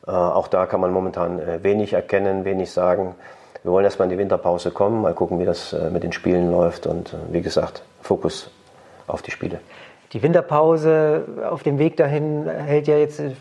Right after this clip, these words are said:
Speaker 2: die V S G Altklinike als erstes am Wochenende am Sonntag parat. Wie schätzen Sie die Mannschaft ein? Gerade der Trainer gewechselt, ist das ein Vorteil, ein Nachteil?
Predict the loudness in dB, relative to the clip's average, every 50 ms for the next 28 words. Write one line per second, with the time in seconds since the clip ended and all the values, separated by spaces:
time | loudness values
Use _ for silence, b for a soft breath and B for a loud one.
0 | -12 -10 -8 -4 0 2 2 2 2 2 0 0 0 0 -2 -2 -2 0 2 2
1 | 2 4 4 4 4 4 2 0 -2 -4 -4 -4 -6 -8 -12 -18 -6 -4 -2 -2
2 | -2 -2 0 2 2 2 0 -2 -4 -4 -2 -2 -2 -2 -2 -2 -4 -2 -2 -2
3 | -2 0 0 -2 -2 0 -2 -4 -2 -4 -6 -6 -4 -2 -2 -2 -4 -4 B B
4 | B B B B B B -4 0 0 0 0 0 -2 -2 -2 -4 -4 -4 -4 -4
5 | -6 -6 -6 -6 -4 -2 2 2 2 2 2 -2 -4 -2 -2 -2 -2 -2 -2 0
6 | 2 2 4 4 4 4 4 2 2 0 0 0 0 0 0 -2 -4 -6 -6 -4
7 | -4 -4 0 0 0 2 2 0 -2 -2 -2 -2 -2 -4 -4 -6 -8 -10 -10 -10
8 | -10